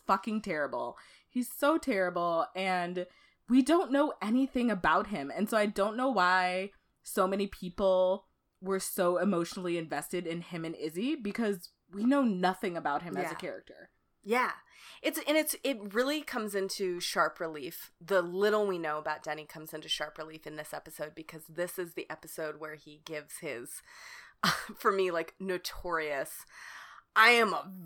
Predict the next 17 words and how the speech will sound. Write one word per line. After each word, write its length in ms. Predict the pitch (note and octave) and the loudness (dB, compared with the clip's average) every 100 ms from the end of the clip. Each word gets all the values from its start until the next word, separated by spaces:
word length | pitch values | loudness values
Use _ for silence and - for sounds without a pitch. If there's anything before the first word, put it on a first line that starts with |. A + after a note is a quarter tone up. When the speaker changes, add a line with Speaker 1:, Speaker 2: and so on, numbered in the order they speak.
| D#3+ | 0
Speaker 2:
virile 640 | C#4+ D#4 D4+ D4+ C#4+ D4+ C4 - - - - - - | 6 12 12 12 12 4 -2 -6 -10 -18 -20 -20 -18
Speaker 1:
Horse 380 | - D4 G#4+ A#4+ | 8 12 12 12
Speaker 2:
horse 180 | G4+ G#4+ | 12 12
Speaker 1:
of 120 | C#4+ | 12
Speaker 2:
of 120 | G#4 - | 12 12
Speaker 1:
a 40 | |
Speaker 2:
a 40 | F4 | 12
man" 600 | C#4+ C#4+ C#4+ A#3+ G#3+ F#3 | 12 12 12 12 10 4
Speaker 1:
man. 120 | - F4+ | -2 -4
Speaker 2:
speech. 720 | - - B3+ A3 F3 - - - - - _ - | -6 -6 0 0 2 0 -2 -4 -18 -20 _ 2
And 500 | D#4+ D#4 C#4+ C4+ - - - - - _ _ _ - - - _ - _ _ _ _ | 6 8 8 4 -2 -10 -18 -20 -20 _ _ _ -18 -18 -20 _ -20 _ _ _ _
I, 80 | - - - - _ - | -2 -2 -10 -20 _ 2
<laughs> 100 | - D5 D#5 D5+ - - - - - - - B3 _ | 4 4 0 -2 -8 -16 -20 -16 -14 -14 -16 -20 _
Burke 440 | D#4+ F#4 G#4 - - - | 4 6 6 2 -10 -6
kind 300 | - E4 E4+ | 2 2 2
of 140 | B3 | 2
goes, 480 | C4 C#4 C#4 B3 | 2 4 0 -6